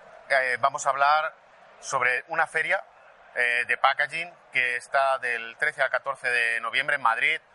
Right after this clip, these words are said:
en este mismo entorno en el cual nos encontramos de Fruit Attraction es Empac. Es una de las ferias referentes en packaging en España que se hace en el tercer trimestre. Yo os invito a ir. De hecho, si alguien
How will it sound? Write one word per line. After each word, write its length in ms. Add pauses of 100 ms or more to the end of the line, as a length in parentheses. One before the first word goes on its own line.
(140)
en 120
este 180
mismo 260
entorno 280
en 60
el 60
cual 180
nos 140
encontramos 500
de 60
Fruit 200
Attraction 460 (680)
es 360 (680)
Empac. 380 (560)
Es 280 (100)
una 220
de 80
las 120
ferias 240
referentes 760
en 360
packaging 520
en 100
España 400
que 80
se 140
hace 200 (640)
en 120
el 120
tercer 960
trimestre. 480 (580)
Yo 100
os 100
invito 500
a 120
ir. 200
De 160
hecho, 300
si 160
alguien 600